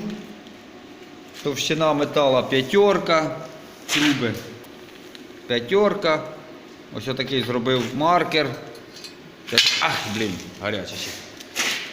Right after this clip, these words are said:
Постояло. Подрізав останню таку. Ріжу, звісно, не професіонально, ну, цей, трохи руку набить надо. А може і глаз. <laughs> Так.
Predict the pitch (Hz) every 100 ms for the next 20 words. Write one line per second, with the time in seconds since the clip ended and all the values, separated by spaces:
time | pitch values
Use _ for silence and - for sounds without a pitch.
0 | - - - 135 123 101 90 - - -
1 | - - - 120 131 143 131 123 123 -
2 | 135 110 98 101 101 - 95 90 - -
3 | - - - 120 180 175 147 151 147 143
4 | 147 139 139 - 139 127 - 170 175 202
5 | 214 196 185 170 165 170 160 - - -
6 | - - - - 113 101 - 98 92 92
7 | 95 - - - - - - - - -
8 | 147 156 156 165 160 139 131 113 123 117
9 | 110 101 92 90 92 - - - - -
10 | - - - 107 131 127 123 107 113 107
11 | 101 - - - - - - - - -
12 | - - - - 165 - 180 - - -
13 | - - - - - - 113 104